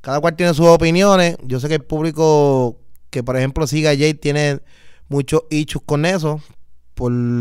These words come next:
por lo, por las letras de las canciones, ¿verdad? Pero, pues, nada, vamos a darle una bienvenida a Javier Hernández Acosta,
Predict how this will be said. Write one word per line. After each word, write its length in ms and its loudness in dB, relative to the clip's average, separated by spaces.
por 160 -2
lo, 800 -2
por 140 -2
las 120 -2
letras 320 -4
de 80 0
las 120 0
canciones, 460 -2
¿verdad? 380 -2
Pero, 680 -2
pues, 240 -4
nada, 320 -2
vamos 280 2
a 40 4
darle 1080 2
una 240 -2
bienvenida 680 4
a 180 4
Javier 340 0
Hernández 380 0
Acosta, 680 0